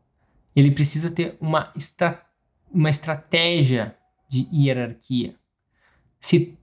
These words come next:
por exemplo, no meu caso, eu trabalho com arquitetura residencial de alto padrão. Se eu quero atrair clientes que, pra fazer grandes casas,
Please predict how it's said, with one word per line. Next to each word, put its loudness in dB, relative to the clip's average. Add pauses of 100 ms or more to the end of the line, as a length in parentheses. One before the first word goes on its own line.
(200)
por 2
exemplo, 0
no -2
meu -2
caso, 0
eu -2
trabalho -4
com -8
arquitetura -8
residencial -6
de -10
alto -8
padrão. -2 (140)
Se 0
eu 2
quero 2
atrair -4
clientes -8 (280)
que, -4 (180)
pra 0
fazer -2
grandes 0
casas, -4